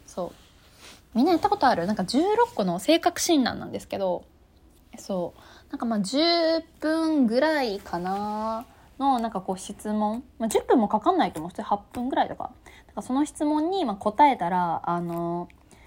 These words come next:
なんか自分が、まあ、十六個のタイプのうちどういうものになるのかっていうのがわかるっていうものなんだけど、そう。でさ、まあ、なんかこれ、めっちゃ面白い。なんかこれの、な-、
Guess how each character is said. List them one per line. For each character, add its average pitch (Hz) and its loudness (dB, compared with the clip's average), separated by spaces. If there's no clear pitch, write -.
な - -20
ん - -20
か 214 0
自 208 -4
分 254 0
が、 302 2
ま 208 0
あ、 - 4
十 269 2
六 269 4
個 - -6
の 175 -4
タ 214 2
イ 208 0
プ 233 -8
の 240 0
う 254 -6
ち 285 -6
ど 233 2
う 196 2
い 180 0
う - -2
も 160 -6
の 139 -10
に - -12
な - -12
る 98 -14
の - -18
か 156 -8
っ - -10
て 247 -6
い - -2
う 269 -2
の 311 -2
が 320 2
わ 175 0
か - -8
る - -18
っ - -20
て 190 -14
い - -10
う 175 -8
も 175 -6
の 170 -8
な 160 -10
ん - -14
だ - -16
け - -20
ど、 165 -10
そ - -8
う。 220 -8
で 208 -4
さ、 196 4
ま 311 2
あ、 262 -2
な 240 0
ん - -2
か - -14
こ 320 4
れ、 392 2
め 302 6
っ 339 4
ち - 6
ゃ - 10
面 403 6
白 330 4
い。 - -2
な 294 6
ん 277 2
か 196 2
こ 247 -4
れ 427 4
の、 466 -2
な-、 359 2